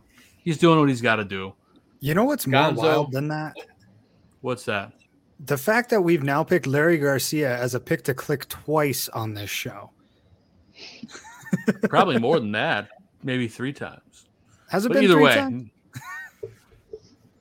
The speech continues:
Speaker 2: I
Speaker 1: three
Speaker 2: just
Speaker 1: times too many 'cause he hasn't won anytime we picked him.
Speaker 2: No,
Speaker 1: He always
Speaker 2: it's
Speaker 1: goes
Speaker 2: just
Speaker 1: off when nobody picks him.
Speaker 2: That's right. That's right.
Speaker 1: So by that, by that matter, you know, for our A L D S picks, which are coming up here,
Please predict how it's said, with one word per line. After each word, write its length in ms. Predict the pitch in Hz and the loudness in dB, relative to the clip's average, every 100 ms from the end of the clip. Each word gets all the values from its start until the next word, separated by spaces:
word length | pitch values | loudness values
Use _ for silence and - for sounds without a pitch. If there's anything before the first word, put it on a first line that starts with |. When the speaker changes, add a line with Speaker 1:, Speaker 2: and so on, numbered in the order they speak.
| _ _ _ _ - | _ _ _ _ -4
Speaker 2:
I 100 | 160 | -2
Speaker 1:
three 140 | 151 156 | 2 2
Speaker 2:
just 100 | - | 2
Speaker 1:
times 300 | 170 165 143 | -2 -2 -8
too 160 | - | -8
many 300 | 143 139 117 | -6 -6 -6
'cause 160 | 107 113 | -8 -6
he 80 | 117 | -4
hasn't 340 | 127 127 127 | -2 -2 -4
won 320 | 123 123 113 | -4 -4 -2
anytime 380 | 110 113 123 113 | -4 -6 -6 -6
we 80 | 110 | -8
picked 280 | 107 127 214 | -6 -2 2
him. 60 | |
Speaker 2:
No, 120 | 214 202 | 6 8
Speaker 1:
He 60 | |
always 140 | 160 147 | 8 6
Speaker 2:
it's 100 | 117 | 2
Speaker 1:
goes 120 | 131 | 0
Speaker 2:
just 100 | 120 | 2
Speaker 1:
off 260 | 131 123 - | 0 0 -2
when 120 | 120 | -2
nobody 300 | 127 120 117 | 0 0 -2
picks 300 | 117 123 - | -4 -8 -8
him. 120 | - - _ _ | -20 -20 _ _
Speaker 2:
That's 240 | 139 131 180 | -6 -2 2
right. 320 | 175 135 123 | 4 4 0
That's 240 | 131 123 143 | -8 -8 -4
right. 280 | 139 120 - _ _ _ - - - _ _ _ _ _ _ _ _ _ _ | -2 -4 -10 _ _ _ -20 -20 -20 _ _ _ _ _ _ _ _ _ _
Speaker 1:
So 180 | - 131 | -8 0
by 140 | 131 | 2
that, 360 | 131 156 127 - | 4 2 -2 -4
by 160 | 135 123 | -2 0
that 280 | 127 151 123 | 0 -2 -4
matter, 520 | 110 110 107 110 - _ _ _ _ - | -6 -4 -6 -10 -14 _ _ _ _ -10
you 80 | 120 | -6
know, 140 | 110 | -6
for 200 | - 131 | -4 0
our 220 | 123 127 | 0 0
A 140 | 127 127 | -2 -2
L 160 | 123 | -4
D 160 | 117 120 | -2 -4
S 180 | 143 - | -4 -8
picks, 340 | - 120 - | -8 -8 -8
which 140 | 123 | -8
are 80 | 120 | -8
coming 260 | - 117 113 | -6 -6 -6
up 180 | 147 - | -8 -6
here, 260 | 104 110 | -10 -10